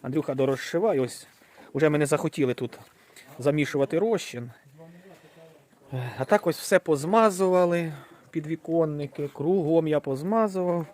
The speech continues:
Кладочка, ви бачите, красива, чистенька. Ось, будь ласка, все тут змазано, все круто, друзі. Тому на цьому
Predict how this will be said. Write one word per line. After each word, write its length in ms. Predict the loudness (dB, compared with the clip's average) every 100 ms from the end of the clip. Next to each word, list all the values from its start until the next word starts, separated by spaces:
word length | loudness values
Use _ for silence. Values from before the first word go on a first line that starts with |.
| -20 -20 -20 -20 -10
Кладочка, 540 | 4 8 8 4 0 4
ви 140 | 4
бачите, 540 | 6 4 2 -8 -12 -12 -6
красива, 720 | -2 -2 -2 -2 2 2 0 -4
чистенька. 1040 | -6 -6 -6 -6 0 0 0 -2 -2 -4 -8 _ -20 -20 0
Ось, 200 | 0 2
будь 180 | 0
ласка, 420 | 2 0 -2 -8 -10
все 260 | -6 -6
тут 200 | -6 -8 -10 -20 _ _ _ -20 -20 _ _ _ -20
змазано, 840 | -12 2 4 4 2 -2 -4 -6 -12 -20 -20
все 300 | -12 -4 -4 -4
круто, 500 | -6 -6 -6 -8 -8 -12
друзі. 500 | -10 -8 -8 -10 -14 -16 _ _ -20 -20 _ _ _
Тому 180 | -6 -4
на 120 | -4
цьому 460 | -2 0 2 0